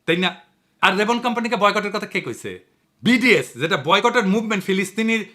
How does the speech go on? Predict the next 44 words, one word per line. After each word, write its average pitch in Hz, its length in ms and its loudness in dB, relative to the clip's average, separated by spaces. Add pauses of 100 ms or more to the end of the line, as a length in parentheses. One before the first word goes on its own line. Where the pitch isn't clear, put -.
(240)
সাপোর্টে 254 520 4
যে 233 100 4
বয়কট 208 320 4
মুভমেন্ট, 196 260 -2
সেটার 233 220 0
একটা 262 180 -2
ওয়েবসাইট 190 380 0
আছে, 135 120 -4
আমরা 202 160 0
একটু 214 160 -4
পরে 220 220 2
দেখবো, 139 240 -6
ওইখানে 262 320 0
এই 240 80 0
কোম্পানির 233 380 -4
কোনো 262 260 -6 (180)
উল্লেখ 147 340 -6
নাই। 87 100 -20 (360)
কিন্তু 254 280 0
সারা 277 340 2
দুনিয়ার 294 380 2
তো 349 60 -2
নানা 294 220 0
চান্দাবাজ 247 460 0
টান্দাবাজ 185 360 0
আছে, 190 380 2
কচু 220 220 -6
খেতির 165 260 -4
মতো, 165 360 -2 (200)
এরা 285 180 6
এরকম 311 180 4
একটা 285 160 6
ওয়েবসাইট 233 400 6
বানায়, 151 300 0 (200)
বানায় 208 240 4
বলে, 233 140 4
"তোমার 240 260 2
নাম 262 180 2
ঢুকে 196 200 0
দিব, 170 160 0
তোমার 208 280 2
নাম 277 160 -2
ঢুকে 196 200 0
দিব, 156 180 -4